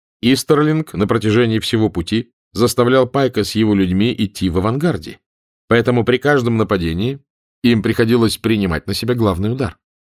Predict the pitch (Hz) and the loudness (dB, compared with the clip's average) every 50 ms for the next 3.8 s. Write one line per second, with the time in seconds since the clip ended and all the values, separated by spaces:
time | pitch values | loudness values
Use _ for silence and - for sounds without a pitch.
0 | _ _ _ _ _ - 147 185 170 - - 98 - - - 92 - - 87 87 | _ _ _ _ _ 0 0 2 0 0 -2 -6 -4 -2 -2 -2 0 0 -2 -2
1 | - - 92 92 92 113 104 - - 98 85 82 - - 110 92 - 113 117 - | -2 -2 -2 0 0 0 0 0 0 -2 -2 -2 -2 -2 -2 0 0 0 -2 -2
2 | 120 - - - 190 214 202 127 104 113 104 - - 120 117 113 120 104 92 - | -4 -4 0 0 2 2 2 2 2 0 0 0 0 0 2 2 2 0 0 -2
3 | - 92 92 98 104 98 87 87 80 73 69 78 80 95 147 160 | -4 -4 -4 -2 -2 0 0 0 -2 -4 -4 -6 -6 -6 -6 -8